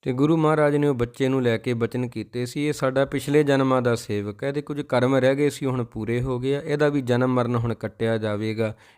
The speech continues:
ਇਸ ਕਰਕੇ ਭਾਈ, ਜਦੋਂ ਵੀ ਔਖਾ ਸਮਾਂ ਆ ਜੇ, ਨਾਮ ਜਪਣਾ ਨਾ ਛੱਡੀਏ। ਜਿਵੇਂ ਉਹ ਬੱਚੇ ਨੇ ਨਾਮ ਜਪਣਾ ਨਹੀਂ ਛੱਡਿਆ,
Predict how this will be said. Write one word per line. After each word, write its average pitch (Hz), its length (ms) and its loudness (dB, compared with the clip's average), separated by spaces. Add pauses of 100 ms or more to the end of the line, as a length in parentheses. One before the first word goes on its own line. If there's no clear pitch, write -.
(100)
ਇਸ 123 140 -8
ਕਰਕੇ 120 420 -4
ਭਾਈ, 117 460 0 (360)
ਜਦੋਂ 151 220 4
ਵੀ 156 120 4
ਔਖਾ 127 340 0
ਸਮਾਂ 117 380 -2
ਆ 107 80 -2
ਜੇ, 120 160 -2
ਨਾਮ 127 360 2
ਜਪਣਾ 127 360 2
ਨਾ 113 160 0
ਛੱਡੀਏ। 110 440 -6
ਜਿਵੇਂ 127 240 -2
ਉਹ 131 60 -2
ਬੱਚੇ 117 360 -4
ਨੇ 123 120 2
ਨਾਮ 113 260 2
ਜਪਣਾ 117 380 -4
ਨਹੀਂ 120 120 -6
ਛੱਡਿਆ, 113 420 -8